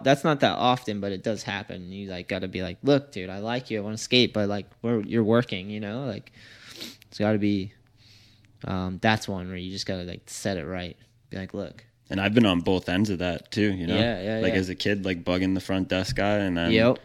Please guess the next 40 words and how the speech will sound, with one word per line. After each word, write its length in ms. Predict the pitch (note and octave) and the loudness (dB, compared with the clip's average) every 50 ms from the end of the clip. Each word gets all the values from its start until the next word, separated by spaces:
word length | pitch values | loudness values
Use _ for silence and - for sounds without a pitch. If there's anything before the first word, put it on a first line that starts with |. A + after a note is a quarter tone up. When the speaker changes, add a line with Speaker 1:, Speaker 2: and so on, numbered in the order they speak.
| - - - _ _ _ _ _ _ _ _ - | -18 -20 -20 _ _ _ _ _ _ _ _ 0
Speaker 1:
I 60 | C3 | 0
get 280 | B2 - C3 C3+ D3+ B2+ | 2 6 8 8 8 8
it. 120 | G2 F2 F#2+ | 6 4 4
Speaker 2:
work 200 | F#2+ F#2+ F#2 G#2 | 4 4 4 2
at 120 | F#2 - | 0 0
the 60 | G2+ E2+ | -2 -2
park, 300 | - F#2+ G2 G#2 G2+ - | 0 2 4 4 2 2
and 100 | G#2 F#2 | 0 0
I'm 140 | F2+ F#2 F2+ | 2 2 0
like, 200 | F2 E2 D#2+ - - | 0 0 -2 -4 -8
"Yo, 240 | - E2+ E2 D#2 D#2 | -6 -4 -4 -4 -4
this 160 | D#2 D#2+ - | -6 -6 -8
kid 180 | - - - D#2+ | -6 -6 -6 -4
is 120 | D#2+ D2+ | -6 -8
driving 340 | - D#2+ D#2 D#2 D#2 D#2 D#2+ | -8 -8 -6 -6 -6 -8 -8
me 100 | D#2+ E2 | -10 -8
insane." 420 | E2+ E2+ E2+ - F2 F#2 G#2 A#2+ A#2+ - | -8 -8 -8 -6 -4 0 0 0 0 0
<laughs> 0 | - | 2
Speaker 1:
<laughs> 1400 | - C#3 C#3 G3+ F3+ C#3+ - - A#2+ D3 - - - - - - - B3+ - - - - - - - - - A#3+ - - - - - - - - - - - - - - - - - | 2 6 6 6 8 6 4 4 2 0 0 0 -4 -6 -8 -8 -10 -10 -10 -8 -8 -8 -8 -8 -10 -4 -4 -4 -4 -4 -18 -20 -20 -20 -18 -18 -20 -20 -20 -20 -20 -20 -18 -14 -8
You 120 | - G#2 | -6 -4
know. 260 | G2+ F#2+ F2 F#2 G2+ - - - - - _ _ - - _ _ _ _ - | -4 -4 -6 -8 -10 -12 -16 -20 -20 -20 _ _ -20 -20 _ _ _ _ -10
Oh, 300 | C#3+ C#3+ D3 B2+ A2+ G#2 G2+ | -6 -4 -2 -2 -2 -2 -2
did 80 | G#2 | -2
you 100 | G#2 G#2+ | -2 -2
hear 160 | G#2 A#2 B2+ E3 F#3 G#3+ | 0 2 2 2 2 0
that? 140 | A3 - - - | -4 -6 -10 -6
Speaker 2:
Yeah. 320 | - F#2+ F#2 F2+ F2+ F2+ F#2 | -2 0 0 0 0 -2 -2
Speaker 1:
Holy 400 | G2+ - - E3+ D#3+ F3 C#3 G#2+ G2 | -4 -6 -2 -2 0 0 0 -2 -2
Speaker 2:
That 140 | - - | -2 0
was 100 | G2 F#2+ | 0 0
a 20 | F2 | 0
Speaker 1:
shit. 80 | E2 | 0
Speaker 2:
good 180 | E2 F2 F2+ G#2+ | -2 -2 0 2
one. 220 | A2+ F2+ F2+ F#2+ - - _ - - - - _ _ _ - - - - | 2 2 0 -2 -4 -10 _ -20 -20 -20 -20 _ _ _ -20 -18 -4 2
Speaker 1:
Didn't 200 | B2+ C#3 C#3+ A2 | 2 2 2 2
hurt, 340 | - - B2+ D#3 B2+ F2+ | 0 2 2 2 2 2
but 120 | F#2+ G2+ G#2 | -2 -4 -4
it 80 | G2+ | -4
just 180 | F#2+ A2+ A2 - | -2 -4 -6 -6
cracked. 440 | - - - - A2+ - - - - | -4 -2 -2 -2 -2 -4 -8 -14 -20